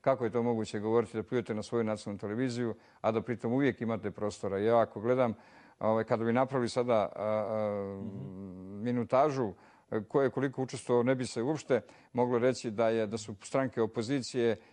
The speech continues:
Speaker 1: bile manje zastupljene ili da su više bile zastupljene stranke vlasti. Možda je neko od funkcionera iz aktualne
Speaker 2: Mhm.
Speaker 1: vlasti bio više, što je potpuno primjereno, pa
Speaker 2: Mhm.
Speaker 1: mora se pratiti aktivnost predsjednika
Speaker 2: Mhm.
Speaker 1: Republike, mora se pratiti aktivnost predsjednika vlade, to radi svaka
Speaker 2: Mhm.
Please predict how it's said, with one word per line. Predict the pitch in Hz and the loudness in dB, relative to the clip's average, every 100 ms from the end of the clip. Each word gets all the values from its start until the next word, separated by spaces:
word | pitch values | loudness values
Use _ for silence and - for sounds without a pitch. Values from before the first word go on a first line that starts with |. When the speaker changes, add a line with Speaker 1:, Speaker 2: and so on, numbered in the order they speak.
| _ | _
Speaker 1:
bile | 123 127 | 0 2
manje | 117 139 135 | 2 2 0
zastupljene | 117 127 139 - 120 120 | 0 -2 -2 0 2 2
ili | - 127 | 0 0
da | 113 | 0
su | 110 120 | -2 -2
više | 127 - | -2 -2
bile | 110 117 | 0 0
zastupljene | 107 107 - 104 | 0 -2 -6 -14
stranke | - 117 104 107 | -4 -4 -2 0
vlasti. | 120 104 - _ _ _ _ | 2 2 -4 _ _ _ _
Možda | 113 107 117 | -6 2 2
je | |
neko | 120 123 117 | 2 2 0
od | 110 | 0
funkcionera | 117 107 117 135 165 113 - _ | -4 -4 0 2 4 2 -2 _
iz | 110 117 | -4 -2
aktualne | 120 123 117 | 0 -2 2
Speaker 2:
Mhm. | |
Speaker 1:
vlasti | 127 117 117 | 2 0 -2
bio | 127 127 | 2 2
više, | 131 113 | 0 -4
što | - 113 | -4 -2
je | |
potpuno | 135 117 135 | -2 -2 -2
primjereno, | 110 170 175 120 | 0 0 2 2
pa | 101 | -2
Speaker 2:
Mhm. | 101 | -2
Speaker 1:
mora | 120 131 | 0 0
se | 135 | -2
pratiti | - 147 - 127 | -2 -2 -2 -6
aktivnost | - 131 113 | -4 -6 -4
predsjednika | 117 113 117 107 | -6 -6 -6 -6
Speaker 2:
Mhm. | |
Speaker 1:
Republike, | 117 113 110 - - - - | -6 -8 -8 -10 -14 -14 -2
mora | 135 135 | 0 0
se | 135 | -2
pratiti | 123 131 123 | 0 0 0
aktivnost | 104 131 120 | -2 -2 -2
predsjednika | 117 113 120 107 | -4 -6 -6 -2
vlade, | 113 113 | 0 0
to | - | 0
radi | 110 107 | 0 0
svaka | - - - | 2 0 2
Speaker 2:
Mhm. | 104 | -4